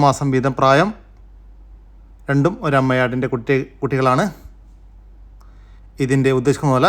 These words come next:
രണ്ടും കൂടി എട്ടായിരത്തി അറുന്നൂറ് രൂപ. സ്ഥലം കൊല്ലം ജില്ലയിലെ പള്ളിമുക്ക്. ഈ ആടുകൾക്ക് ഡെലിവറി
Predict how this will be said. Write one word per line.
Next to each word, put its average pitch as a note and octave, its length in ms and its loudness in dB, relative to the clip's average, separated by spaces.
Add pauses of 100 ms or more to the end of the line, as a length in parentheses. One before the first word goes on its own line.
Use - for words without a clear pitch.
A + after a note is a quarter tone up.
രണ്ടും C3+ 240 2
കൂടി C#3 180 0
എട്ടായിരത്തി B2 560 -2
അറുന്നൂറ് C3 400 -2
രൂപ. A#2 160 -4 (3000)
സ്ഥലം F#3+ 300 2 (120)
കൊല്ലം F3 300 4
ജില്ലയിലെ C3 440 2 (240)
പള്ളിമുക്ക്. B2 540 -6 (2750)
ഈ D#3 40 6 (160)
ആടുകൾക്ക് D3 480 4 (180)
ഡെലിവറി C#3+ 320 2